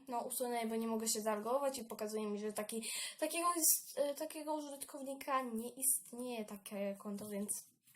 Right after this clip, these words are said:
pewnie mnie usunęli, dlatego że długo nawet w nim nie wbijałam. Czym się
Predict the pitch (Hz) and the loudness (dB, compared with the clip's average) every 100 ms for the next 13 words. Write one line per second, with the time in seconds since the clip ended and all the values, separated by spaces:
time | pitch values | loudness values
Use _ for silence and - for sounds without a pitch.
0 | - - 240 240 226 226 226 - 226 220 | -8 -6 -4 0 0 2 2 2 2 2
1 | 214 220 220 220 214 214 - - - 277 | 2 2 0 -2 -2 -4 -6 -8 -4 4
2 | 294 269 262 247 247 247 247 233 226 220 | 6 6 4 2 0 0 0 -2 0 0
3 | 208 196 196 196 - - - - - 339 | 2 2 -2 -6 -16 -20 -20 -2 2 4
4 | 359 - 294 | 2 2 0